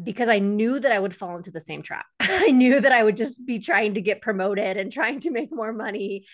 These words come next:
because I had just been really hardwired over the years to do that.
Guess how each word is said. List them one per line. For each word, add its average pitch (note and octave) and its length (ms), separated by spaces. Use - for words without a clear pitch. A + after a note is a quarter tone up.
because G#3+ 220
I F#3 180
had A3 220
just G3 200
been F3+ 380
really F#3 320
hardwired F3+ 760
over E3+ 240
the F3 100
years G3 480
to F#3+ 100
do E3+ 220
that. C#3+ 300